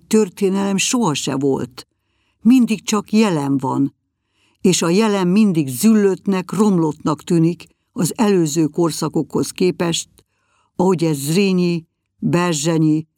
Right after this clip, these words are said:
Csokonai, Kölcsei, Vörösmarty verse is bizonyítják.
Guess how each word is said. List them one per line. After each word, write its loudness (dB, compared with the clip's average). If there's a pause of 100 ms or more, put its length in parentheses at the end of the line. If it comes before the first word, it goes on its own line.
(180)
Csokonai, 0 (320)
Kölcsei, 0 (220)
Vörösmarty 0
verse -4
is -2
bizonyítják. -2